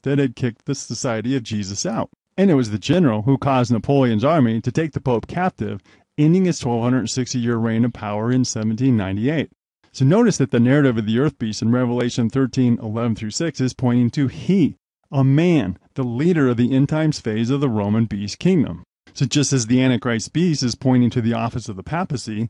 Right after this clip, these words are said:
the he of the earth beast narrative is pointing to the office of the false prophet Jesuit superior general, which started in fifteen forty-one, but he didn't take power until seventeen ninety-eight. Horns in Bible prophecy points to leaders. The little horn of Daniel seven is fulfilled by the office of the papacy, the popes of Rome.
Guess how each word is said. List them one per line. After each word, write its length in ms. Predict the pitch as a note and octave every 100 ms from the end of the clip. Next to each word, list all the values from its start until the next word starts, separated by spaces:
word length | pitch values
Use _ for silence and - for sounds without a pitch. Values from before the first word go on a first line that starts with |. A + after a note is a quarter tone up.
| _
the 80 | -
he 240 | A2+ D3+ C#3
of 80 |
the 140 | A2 A2+
earth 240 | D#3 F3+
beast 320 | B2+ A#2 G#2+
narrative 400 | A2+ G#2 G#2+ B2
is 120 | C#3 G#2+
pointing 320 | - B2+ C3
to 100 | C3
the 100 | A2
office 480 | A2 E3 A2+ G#2+ -
of 140 | A2
the 60 | A#2+
false 360 | - G#2+ C3+
prophet 460 | - G#2+ F#2+ G#2+ A2
Jesuit 480 | G#2 A2 G#2+ B2+ B2+
superior 400 | D3 - C#3 C#3+
general, 440 | B2+ F3+ C#3 G2 - _ -
which 120 | C3+
started 460 | - E3+ F3+ A#2+ A2+
in 260 | B2 B2+ B2
fifteen 500 | - A2 - A#2 A2+
forty-one, 640 | A#2 A2+ G2+ B2+ C3+ G#2 G2+
but 100 | A2+
he 80 | A#2+
didn't 220 | B2 A2+
take 180 | B2+ -
power 400 | D#3 D#3 A2 A2+
until 300 | G#2+ A#2 A2+
seventeen 520 | A#2 A2 A2+ B2+ A2
ninety-eight. 600 | G2+ F#2 G2 B2+ C#3 - _ _
Horns 540 | - D#3+ F#3 B2+ B2+ -
in 160 | C3+
Bible 280 | B2 A#2+ G#2+
prophecy 600 | G2+ D#3+ F#3+ B2 - A#2
points 420 | C#3 - A#2 G#2+ -
to 100 | C#3
leaders. 500 | C#3+ G#3 B2 A2 -
The 100 | B2
little 280 | A#2+ C#3 C3
horn 220 | C#3+ C#3
of 100 | B2+
Daniel 320 | C3 C#3+ C#3+
seven 380 | C3+ D#3+ E3+ G#2+
is 100 | G#2
fulfilled 400 | B2 A2+ C#3 C3
by 140 | C3+
the 100 | C3
office 380 | C3 A#2 C3 A#2+
of 60 | B2
the 100 | B2+
papacy, 500 | C#3+ F3+ E3 A#2 C3+
the 140 | C3+
popes 280 | A#2 G#2+ -
of 120 | G#2
Rome. 260 | B2+ D3+